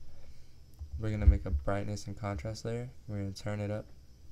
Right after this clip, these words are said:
to whatever we want. <clears throat> It won't really matter because we have it at nine percent, so we can control how much.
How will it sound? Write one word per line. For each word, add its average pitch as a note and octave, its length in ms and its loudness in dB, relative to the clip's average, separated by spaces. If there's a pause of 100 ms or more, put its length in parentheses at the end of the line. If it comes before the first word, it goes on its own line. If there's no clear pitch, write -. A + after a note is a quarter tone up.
(1300)
to G#2+ 120 -2
whatever G#2 380 2
we G2+ 120 4
want. G2+ 300 0 (300)
<clears throat> - 80 12 (520)
It C#3 40 2
won't A#2 200 2
really A2+ 200 4
matter G#2+ 260 4
because - 680 0 (680)
we A#2+ 80 0
have G#2+ 140 2
it G#2 60 4
at G2+ 100 2
nine G2+ 220 4
percent, G#2+ 400 -2
so A2+ 100 -4
we G#2+ 140 0
can - 160 -4
control G#2 420 0
how G#2+ 140 8
much. G#2 420 4